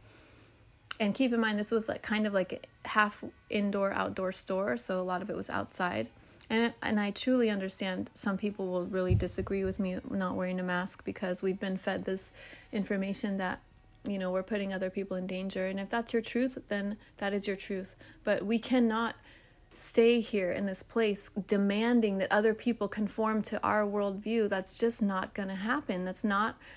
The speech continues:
reality. That's not the way. That's just gonna create more division and more separation and more animosity, which fixes nothing. It helps nothing. And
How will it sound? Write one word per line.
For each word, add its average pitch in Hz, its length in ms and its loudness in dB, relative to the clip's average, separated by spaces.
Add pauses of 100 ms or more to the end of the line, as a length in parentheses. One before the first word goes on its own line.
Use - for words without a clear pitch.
(180)
reality. 214 580 6
That's 180 220 0
not 226 420 2
the 214 100 4
way. 202 600 2
That's 196 320 0
just 226 160 2
gonna 233 180 4
create 214 300 0
more 214 280 2
division 208 720 0 (340)
and 214 140 2
more 214 180 2
separation 226 760 2
and 202 140 0
more 208 280 2
animosity, 208 920 0 (180)
which - 300 0 (400)
fixes 262 420 4
nothing. 202 440 0
It 226 100 -2
helps 285 340 0
nothing. 196 540 -2 (1200)
And 214 340 2